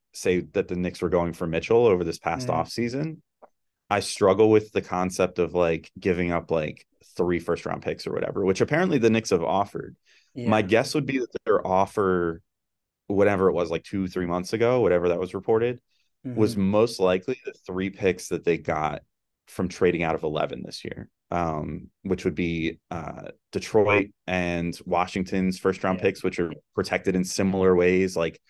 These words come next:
Speaker 2: Mm.
Speaker 1: roughly lottery protected for, like, two years, then eventually, like, four or five years down the line, they only become, like, top eight protected,
Speaker 2: Okay.
Speaker 1: um, in which case they'll p-,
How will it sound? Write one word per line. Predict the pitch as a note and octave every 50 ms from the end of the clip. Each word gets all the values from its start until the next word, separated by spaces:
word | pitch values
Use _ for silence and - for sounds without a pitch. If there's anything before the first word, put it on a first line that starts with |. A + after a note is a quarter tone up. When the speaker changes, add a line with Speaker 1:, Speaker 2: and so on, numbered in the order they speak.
| _ _ _ _ _ -
Speaker 2:
Mm. | - -
Speaker 1:
roughly | F#2 F2+ F2+ A2+ A2 G#2 F#2 F2+
lottery | F2 D#2+ D#2+ D#2+ E2 D#2+ E2+ F2 F2+ F2
protected | - F#2+ - G2 E2+ D#2+ D2 - - F#2+ F2 E2+
for, | - F2
like, | E2 E2
two | - - - F2
years, | E2+ E2+ E2 E2 E2 E2+ - -
then | - E2+ E2 E2 E2 E2 D#2+ - - - _ _ _ _
eventually, | G#2+ F2+ F#2+ F#2 F2+ - - - F#2
like, | F2 D#2+ -
four | - - F#2 F2
or |
five | - - F2 E2+ F2+
years | F2 E2+ E2
down | - F2 E2+ E2
the | E2
line, | D#2 D#2 D#2 E2+ F#2
they | F2
only | E2+ E2+ D#2+
become, | E2 F2 - E2+
like, | E2 D#2+ - -
top | - - - E2 D#2+ - - -
eight | - E2+ - -
protected, | - - - - B2+ C3 - D3+ D#3+ F3 - _ _ _ - _ _ _ _ _ -
Speaker 2:
Okay. | G2 F#2
Speaker 1:
um, | F2 E2+ E2+ D#2+ D#2+ D#2+ D#2 - _ _ _ _
in | -
which | F#2 F2+ - -
case | G2 F#2 -
they'll | - G2 -
p-, | - - -